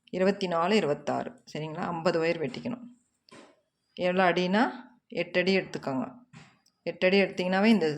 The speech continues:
இந்த கூடை சரியா போயிடும். இது வந்து சன் பிராண்ட்ல இருக்கிற ஒயர்.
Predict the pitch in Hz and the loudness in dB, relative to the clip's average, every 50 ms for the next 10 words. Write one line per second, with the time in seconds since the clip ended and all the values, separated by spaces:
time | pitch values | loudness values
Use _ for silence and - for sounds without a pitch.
0 | - - 165 156 151 151 151 147 139 131 131 - - - - - 180 170 170 170 | -6 -6 -2 0 2 4 4 4 4 2 0 -2 -6 -10 -6 -2 0 0 2 0
1 | 165 151 151 160 151 151 139 139 - - - 247 240 - _ _ _ _ _ _ | 0 -2 -2 -2 -2 0 0 -2 -2 -4 -8 -8 -10 -14 _ _ _ _ _ _
2 | _ _ _ _ - - 180 180 185 190 190 - 175 160 170 156 165 160 147 139 | _ _ _ _ -6 -2 2 2 2 2 2 0 0 0 0 0 0 0 0 0
3 | 139 135 - - 151 131 127 127 131 - - | -4 -6 -6 -6 -6 -6 -6 -6 -8 -8 -12